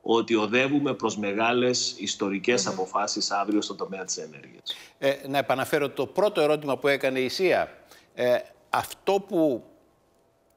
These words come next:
Speaker 3: ένα μάλλον από τα στοιχεία, από τα, από τις ειδήσεις αυριανής ημέρας, θα είναι αυτή η συμφωνία με τις Ηνωμένες Πολιτείες για την προμήθεια μιας μεγάλης ποσότητας φυσικού αερίου. Ε, ήθελα να καταλάβω, αν μπορούμε να το ξέρουμε από τώρα,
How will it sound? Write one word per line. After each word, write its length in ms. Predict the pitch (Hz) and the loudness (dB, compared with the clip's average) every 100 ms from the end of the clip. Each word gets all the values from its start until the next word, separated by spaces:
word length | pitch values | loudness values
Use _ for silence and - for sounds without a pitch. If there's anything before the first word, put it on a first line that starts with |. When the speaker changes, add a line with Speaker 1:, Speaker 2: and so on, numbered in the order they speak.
| _ _ _ _ _ - | _ _ _ _ _ 0
Speaker 3:
ένα 280 | 160 190 | 2 2
μάλλον 280 | 147 143 127 | 2 2 0
από 160 | 127 120 | -2 -2
τα 100 | 120 | -2
στοιχεία, 320 | - 120 147 135 | -4 0 0 2
από 200 | 117 110 | 0 0
τα, 220 | 117 120 113 | 0 2 0
από 160 | 107 | -2
τις 180 | 113 - | -6 -6
ειδήσεις 300 | 117 147 - | -2 -2 0
αυριανής 460 | 123 120 117 123 120 | -2 0 -2 -4 -6
ημέρας, 480 | 113 107 104 139 | -4 0 0 0
θα 120 | - 151 | 0 0
είναι 180 | 175 | 2
αυτή 200 | 170 - | 0 2
η 60 | 180 | 2
συμφωνία 680 | - 156 147 135 156 165 151 | 2 0 0 2 2 2 2
με 100 | 139 | -2
τις 180 | - | -4
Ηνωμένες 340 | 139 127 151 143 | -4 -2 -2 0
Πολιτείες 640 | 127 110 170 180 180 - - _ | -2 -2 2 2 2 -2 -10 _
για 180 | - 139 | -2 0
την 180 | 143 139 | 0 -2
προμήθεια 600 | 139 123 131 175 180 143 | 0 0 2 0 2 0
μιας 240 | 139 156 | 2 -2
μεγάλης 440 | 143 120 131 151 - | 0 2 2 2 -2
ποσότητας 440 | - 151 139 131 | -2 0 0 -2
φυσικού 380 | - - - 143 | -6 -10 -2 2
αερίου. 360 | 120 110 95 80 - - - - - | 4 2 -2 -4 -16 -20 -20 -20 -10
Ε, 140 | - 92 - - | -8 -8 -10 -8
ήθελα 320 | - 214 240 | -4 -2 0
να 80 | 208 | 0
καταλάβω, 540 | 196 180 160 175 151 127 | 0 2 4 4 2 0
αν 120 | 160 | 0
μπορούμε 320 | 147 147 139 | 2 2 2
να 60 | 123 | 0
το 100 | 107 | -2
ξέρουμε 300 | - 139 123 | 0 0 0
από 160 | 113 107 | -2 0
τώρα, 360 | 117 107 87 | 2 2 0